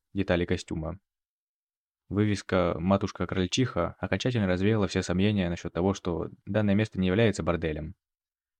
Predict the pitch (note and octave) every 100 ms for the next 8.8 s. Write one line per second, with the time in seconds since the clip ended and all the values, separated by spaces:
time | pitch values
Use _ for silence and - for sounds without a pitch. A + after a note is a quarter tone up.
0 | - A2+ A2 G2+ A2 G#2 G#2 G#2 G#2+ G2+
1 | B2+ - G2+ - G#2 C3 G2 - G2 -
2 | G2+ A2+ B2 F#2 F2 F#2 F#2 F2+ E2+ -
3 | _ - F#2+ F#2+ F#2+ G2 E2+ - E2 F2+
4 | _ - - B2+ A#2+ A2 A2 A2+ C3+ A2
5 | F#2+ F2+ F2+ F#2+ F2+ A#2 - F2+ F#2 F#2
6 | F#2 F#2+ E2+ D#2+ D#2 - - - - G#3
7 | F#2 F2 F2 F2 F2 - F#2 F#2+ F#2+ F#2+
8 | F2+ F2+ F2 F2+ F#2+ - D2+